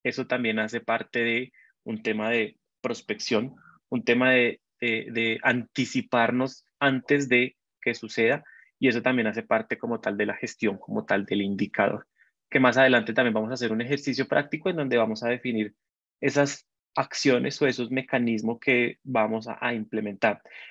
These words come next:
Y otra cosa que también tenemos que tener en cuenta es que cuando yo defino, y lo pasa ma-, más particularmente cuando estamos hablando de temas de indicadores de proceso, y es un indicador de un proceso, o si hablamos de un proceso en particular,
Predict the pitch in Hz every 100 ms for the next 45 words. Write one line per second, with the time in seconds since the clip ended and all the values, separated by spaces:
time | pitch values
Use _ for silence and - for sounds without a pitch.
0 | - _ - 156 160 170 175 180 165 156
1 | 143 143 147 151 156 151 151 151 156 135
2 | - - - - - - - 143 135 117
3 | 117 127 127 120 127 - 127 117 107 131
4 | 123 135 147 131 127 131 135 - 143 139
5 | - 127 110 127 127 131 131 - - _
6 | 131 127 - 113 113 131 117 120 - 110
7 | 110 123 127 120 110 104 107 123 117 113
8 | 127 147 127 107 110 _ - - _ -
9 | 135 151 165 160 156 - 127 123 123 120
10 | 147 151 151 156 160 147 170 208 - 131
11 | 127 131 120 117 123 143 131 139 139 147
12 | 139 143 139 - 120 120 139